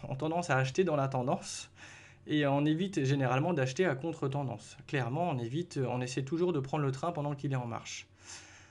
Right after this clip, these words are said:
Un des principes de base est de jamais aller à contre-tendance, sauf dans des cas très particuliers. Donc ça, c'est pour le principe d'une tendance. Donc c'est simple, haussier, baissier, et ainsi de suite. N'hésitez pas, si vous avez des questions, à travers le chat,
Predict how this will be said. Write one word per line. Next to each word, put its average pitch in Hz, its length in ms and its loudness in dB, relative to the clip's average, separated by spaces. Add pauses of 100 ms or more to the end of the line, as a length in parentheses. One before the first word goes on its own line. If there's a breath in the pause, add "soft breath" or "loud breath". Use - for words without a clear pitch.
(140 loud breath)
Un 170 120 4
des 165 120 6
principes 143 380 0
de 127 120 4
base 170 380 2 (260 soft breath)
est 135 80 0
de 135 140 4
jamais 175 320 4
aller 151 180 2
à 135 80 2
contre-tendance, 143 880 -4
sauf 190 200 0
dans 135 120 0
des 131 100 2
cas 151 200 -2
très 160 220 -6
particuliers. 135 600 -8 (2250 soft breath)
Donc 156 200 2
ça, 233 160 4
c'est 214 140 -2
pour 185 220 0
le 175 100 8
principe 170 400 -2
d'une 196 180 0
tendance. 131 460 -4 (460)
Donc 113 160 -12
c'est 117 80 -6
simple, 202 440 -4
haussier, 156 500 0
baissier, 139 580 -4
et 135 60 -2
ainsi 135 200 -4
de 131 60 -12
suite. - 340 -14 (760 loud breath)
N'hésitez 220 420 0
pas, 214 240 2
si 208 140 -4
vous 170 120 4
avez 151 160 6
des 185 140 2
questions, 214 580 -4
à 139 100 -4
travers 165 380 2
le 139 180 -2
chat, - 500 -4